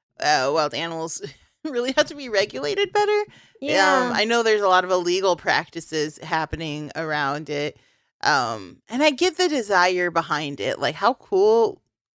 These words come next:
Speaker 1: in, in theory, again, not in actual practice, but in theory, it's way
Speaker 2: Right.
Speaker 1: cool to own a tiger. Like, wow, what a status symbol. How did you do it?
Speaker 2: Yeah.
Speaker 1: Is it re-, truly domesticated? But then when you think about the actual life of the animal, and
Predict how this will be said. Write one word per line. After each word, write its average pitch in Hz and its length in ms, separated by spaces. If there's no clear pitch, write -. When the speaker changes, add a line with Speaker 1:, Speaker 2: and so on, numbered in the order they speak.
Speaker 1:
in, 240 240
in 254 200
theory, 190 580
again, 127 400
not 180 240
in 208 60
actual 175 380
practice, 165 320
but 151 120
in 175 100
theory, 269 440
it's 285 220
way 311 180
Speaker 2:
Right. 339 160
Speaker 1:
cool 320 220
to 285 120
own 240 180
a 214 60
tiger. 214 600
Like, 202 260
wow, 285 440
what 269 240
a 262 60
status 262 460
symbol. 180 500
How 339 260
did 320 140
you 285 80
do 302 240
it? 180 240
Speaker 2:
Yeah. 202 240
Speaker 1:
Is 226 120
it 233 160
re-, 247 220
truly 320 520
domesticated? 311 880
But 214 140
then 240 360
when 233 160
you 226 140
think 254 220
about 190 180
the 180 100
actual 165 320
life 160 240
of 143 80
the 147 160
animal, 147 500
and 110 280